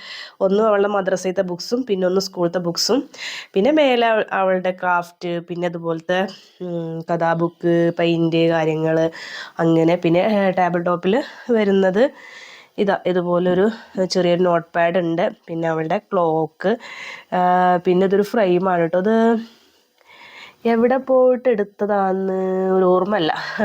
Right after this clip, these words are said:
അപ്പം ഞാനിങ്ങനെ ഫോണിൽ എടുത്ത ഫോട്ടോ പിന്നെ പുറത്ത് കൊണ്ടുപോയിട്ട് ഫ്രെയിം, ഏ, ഫ്രെയിം ചെയ്യിച്ചതാണ് കേട്ടോ. അവൾക്കങ്ങനെ ഒരു ഫോട്ടോ അവളുടെ റൂമിൽ വെക്കണം പറഞ്ഞിട്ട് അങ്ങനെ ഫ്രെയിം ചെയ്ത് കൊടുത്താണ് കേട്ടോ. അത്യാവശ്യം നല്ലൊരു ക്യൂട്ടായിട്ട് നല്ല ആൾ, നല്ല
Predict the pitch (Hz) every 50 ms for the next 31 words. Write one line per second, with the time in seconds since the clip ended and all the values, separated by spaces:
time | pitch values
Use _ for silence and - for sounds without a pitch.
0 | 196 185 170 170 180 185 185 180 180 196 202 196 202 220 240 - - - - -
1 | - - - _ - 254 247 240 247 240 247 277 - - 226 214 202 - 233 220
2 | 220 214 202 196 196 - 214 220 - 214 202 208 202 208 202 190 180 - 202 190
3 | 190 190 185 180 175 196 190 214 208 196 180 180 175 - 196 185 175 175 175 190
4 | 180 180 190 175 185 185 175 170 - 175 170 165 165 160 160 160 165 170 170 170
5 | 185 180 175 175 185 226 240 - - _ _ _ _ _ _ _ _ _ _ _
6 | _ - 233 226 233 247 233 220 220 220 214 208 208 202 214 208 196 190 190 190
7 | 196 196 196 196 - 190 180 175 180 180 170 175 170 165 - 190 175 170 165 170
8 | 185 - 196 180 165 156 160 156 - 170 170 180 175 170 165 - 160 156 156 156
9 | - 160 - - - - - - - - - - - - - 202 208 233 233 220
10 | 254 262 269 262 254 247 240 247 254 240 247 240 233 233 233 226 226 240 233 226
11 | 220 214 226 226 220 190 214 208 202 208 214 214 208 202 202 208 214 214 208 208
12 | 202